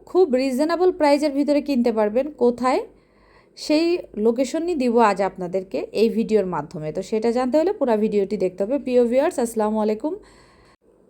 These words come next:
সকাল সকাল রেডি হয়ে নিলাম, কারণ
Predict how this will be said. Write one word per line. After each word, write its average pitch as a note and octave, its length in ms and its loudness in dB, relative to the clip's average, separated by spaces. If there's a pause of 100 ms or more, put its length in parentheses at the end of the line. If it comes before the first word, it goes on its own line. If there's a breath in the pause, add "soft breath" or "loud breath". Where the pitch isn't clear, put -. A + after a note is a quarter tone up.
(500)
সকাল C#4 340 2
সকাল D4+ 320 -2
রেডি B3 300 2
হয়ে A#3+ 140 4
নিলাম, A#3 300 2 (1040 soft breath)
কারণ A#3 260 4